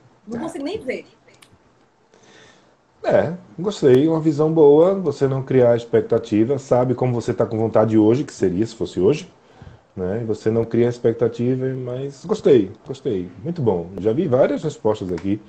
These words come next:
Speaker 2: eu gostei dessa sua, muito bom. Olha, o Fernando S aqui dizendo, ó, "O tempo vai voar quando o corpo do Bozo começar a boiar aqui no Capibaribe." Eita, mas logo no Capibaribe, rapaz, coitado do Capibaribe. Vocês não gostam
Speaker 1: Ai,
Speaker 2: dele
Speaker 1: não,
Speaker 2: mesmo,
Speaker 1: vai
Speaker 2: né?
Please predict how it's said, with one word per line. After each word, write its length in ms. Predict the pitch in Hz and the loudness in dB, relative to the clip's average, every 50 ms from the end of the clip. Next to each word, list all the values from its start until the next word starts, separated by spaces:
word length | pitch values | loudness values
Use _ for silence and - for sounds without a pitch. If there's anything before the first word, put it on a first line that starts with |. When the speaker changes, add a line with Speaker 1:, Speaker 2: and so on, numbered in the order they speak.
| - - - - - _ _ _ - | -20 -20 -20 -20 -20 _ _ _ -12
Speaker 2:
eu 60 | 85 | -8
gostei 320 | 85 101 - - - 131 | -8 -8 -6 -4 -2 -2
dessa 240 | 143 147 127 - - | -2 -2 -4 -4 -8
sua, 320 | 110 - - 113 123 120 | -10 -6 -2 0 0 0
muito 240 | 104 110 156 160 208 | 0 -2 -6 -6 -6
bom. 240 | 185 101 92 95 98 - - - - - - _ _ | -6 -6 -6 -6 -8 -12 -18 -20 -20 -20 -20 _ _
Olha, 180 | - 131 123 123 | 2 2 2 4
o 40 | |
Fernando 400 | 117 - 147 143 165 170 165 160 151 | 2 0 0 2 2 2 4 6 6
S 180 | 151 151 - 151 | 4 4 2 -2
aqui 160 | 127 - 139 | -4 -2 -2
dizendo, 380 | 135 127 117 107 131 127 120 104 | -2 -2 -2 -2 -2 -2 0 0
ó, 40 | 104 | -2
"O 60 | 101 | -2
tempo 260 | - - 143 135 131 | -2 -2 -4 -4 -2
vai 160 | 123 113 127 | -2 0 0
voar 480 | 127 117 117 113 110 110 113 120 123 - - - - - _ - | 0 2 2 2 2 4 2 0 -2 -6 -10 -20 -20 -20 _ -6
quando 180 | 123 123 123 | -4 -2 -2
o 60 | 123 | -2
corpo 280 | 123 - 135 127 131 - | -2 -2 -2 -2 -2 -4
do 80 | 120 107 | -6 -4
Bozo 320 | 98 110 117 117 113 117 | -2 0 0 0 -2 -2
começar 500 | 110 113 113 110 101 - - - 110 107 | -4 -6 -6 -8 -8 -8 -6 -6 -4 -4
a 40 | 104 | -2
boiar 560 | 98 98 95 92 95 98 101 104 107 - - | -2 -2 -2 -2 -2 -2 -4 -4 -6 -8 -8
aqui 260 | - 107 92 - - - | -10 -10 -8 -8 -6 -6
no 80 | 127 120 | -6 -4
Capibaribe." 640 | - 131 - - 127 127 120 98 90 87 87 85 - | -4 -4 -4 -2 -2 0 0 0 -2 -2 -2 0 -2
Eita, 200 | 156 135 - 87 | -2 -2 -4 -6
mas 160 | 98 107 95 | -8 -6 -2
logo 200 | 110 190 214 220 | 0 2 2 2
no 100 | 175 156 | 0 0
Capibaribe, 640 | - 135 123 - 117 101 98 90 82 87 113 120 123 | -2 -2 -2 -2 -4 -2 -2 -4 -2 -4 -4 -4 -4
rapaz, 240 | 110 - - 92 87 | -4 -4 -4 -6 -4
coitado 460 | - 147 156 127 - - 120 127 139 | -2 -4 -4 -4 -2 -2 -2 -2 -2
do 20 | 131 | -2
Capibaribe. 400 | - 135 123 139 127 120 104 92 | -2 -2 -2 -2 -2 -2 -2 -2
Vocês 120 | - 147 147 | -2 -2 -2
não 80 | 151 | 0
gostam 200 | 127 - 131 - 294 294 | 2 2 2 4 4 2
Speaker 1:
Ai, 0 | - | 2
Speaker 2:
dele 80 | 196 - | 2 4
Speaker 1:
não, 60 | 127 | 4
Speaker 2:
mesmo, 220 | 131 147 147 131 | 4 4 4 2
Speaker 1:
vai 0 | |
Speaker 2:
né? 60 | 127 | 0